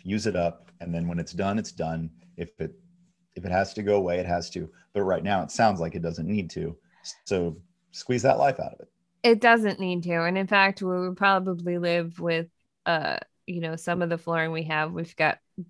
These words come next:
Speaker 2: bright red carpet, which is
Speaker 1: Bold
Speaker 2: interesting.
Speaker 1: choice.
Speaker 2: Previous homeowner had bright red carpet. It was clearly put in not,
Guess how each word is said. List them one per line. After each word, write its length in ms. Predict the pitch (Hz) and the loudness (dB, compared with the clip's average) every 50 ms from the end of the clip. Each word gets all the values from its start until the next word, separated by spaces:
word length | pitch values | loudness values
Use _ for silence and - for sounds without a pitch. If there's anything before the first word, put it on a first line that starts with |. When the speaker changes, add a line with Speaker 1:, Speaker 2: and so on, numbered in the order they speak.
| - 160 - _ - | -16 -18 -18 _ 2
Speaker 2:
bright 280 | 175 160 160 165 - - | 4 4 4 4 2 0
red 360 | - 190 180 180 190 190 175 | 2 2 2 2 2 0 -4
carpet, 580 | - 175 160 156 165 - 214 220 233 240 - - - - _ _ _ _ - | -2 0 0 0 0 0 0 0 0 0 -4 -8 -18 -20 _ _ _ _ -10
which 300 | 196 180 170 - - 170 | -8 -8 -8 -8 -6 -6
is 440 | 170 170 170 - - - - - _ _ - - - - - - | -6 -6 -6 -10 -18 -20 -20 -20 _ _ -20 -20 -20 -20 -14 -8
Speaker 1:
Bold 140 | 101 95 92 | -4 -2 2
Speaker 2:
interesting. 380 | 90 92 110 110 107 95 98 120 139 | 4 4 4 2 2 0 2 4 4
Speaker 1:
choice. 460 | 180 110 82 - - - - - - _ _ _ - - - - - - - - - - | 4 2 0 -4 -8 -10 -10 -14 -16 _ _ _ -20 -20 -20 -20 -20 -20 -20 -20 -20 -2
Speaker 2:
Previous 340 | - 226 214 208 233 240 240 | 2 2 4 4 4 4 6
homeowner 460 | 233 214 208 208 214 226 247 269 277 | 6 6 6 6 6 6 6 4 4
had 180 | 254 208 196 208 | 4 4 4 4
bright 240 | 185 185 185 180 - | 4 4 2 2 2
red 260 | 131 180 196 190 - - | 2 0 -2 -2 -2 2
carpet. 340 | 185 175 185 214 240 262 254 | 4 4 4 4 2 2 2
It 60 | 202 | 2
was 240 | 175 180 175 - - _ - | 0 -2 -4 -6 -10 _ -6
clearly 320 | - 214 208 208 226 233 | 0 2 2 4 4 2
put 220 | 208 - 202 196 | 2 2 2 2
in 220 | 196 196 208 214 214 | 4 4 4 6 6
not, 240 | 190 185 185 - | 6 4 4 2